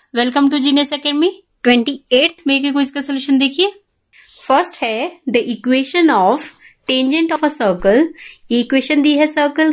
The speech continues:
की, which are parallel to the line। आपको बताना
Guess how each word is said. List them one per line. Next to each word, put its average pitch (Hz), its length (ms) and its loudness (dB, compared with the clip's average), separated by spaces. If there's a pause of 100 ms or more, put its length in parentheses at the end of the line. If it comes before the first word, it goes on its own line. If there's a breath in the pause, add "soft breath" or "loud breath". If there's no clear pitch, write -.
की, 370 80 4 (160)
which 254 220 -2
are 277 80 0 (180)
parallel 262 420 2
to 269 160 2
the 220 160 4
line। 160 320 2 (760 loud breath)
आपको 220 260 0 (220)
बताना 254 320 0